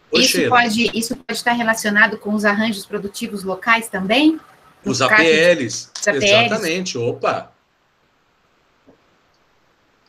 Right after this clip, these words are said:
Speaker 1: Os A P Ls nascem, você vê a história dos A P Ls, a história dos clusters, a história que a gente chama da, da ro-, os raios da roda da bicicleta, nasce na Itália,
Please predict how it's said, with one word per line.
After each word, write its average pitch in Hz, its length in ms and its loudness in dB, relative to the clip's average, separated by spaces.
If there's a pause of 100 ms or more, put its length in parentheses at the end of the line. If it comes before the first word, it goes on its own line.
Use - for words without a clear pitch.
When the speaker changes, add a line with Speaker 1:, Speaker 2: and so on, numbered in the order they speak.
(160)
Speaker 1:
Os 139 140 -6
A 135 60 0
P 127 140 -4
Ls 139 340 -2
nascem, 156 600 0 (220)
você 120 120 -8
vê 147 100 2
a 165 40 6
história 185 440 0
dos 135 180 -8
A 143 80 -4
P 120 140 -6
Ls, 139 300 0
a 123 60 -8
história 139 280 -6
dos 120 160 -6
clusters, 127 560 -2
a - 20 -2
história 131 400 -4 (300)
que - 60 -10
a 127 40 -6
gente 127 100 0
chama 131 200 -4
da, 123 180 -2
da 120 140 -2
ro-, 131 300 -2
os 120 120 -4
raios 143 360 0
da 123 100 0
roda 135 340 0
da - 80 -4
bicicleta, - 720 -6 (260)
nasce 143 280 -2
na 208 100 0
Itália, 208 680 0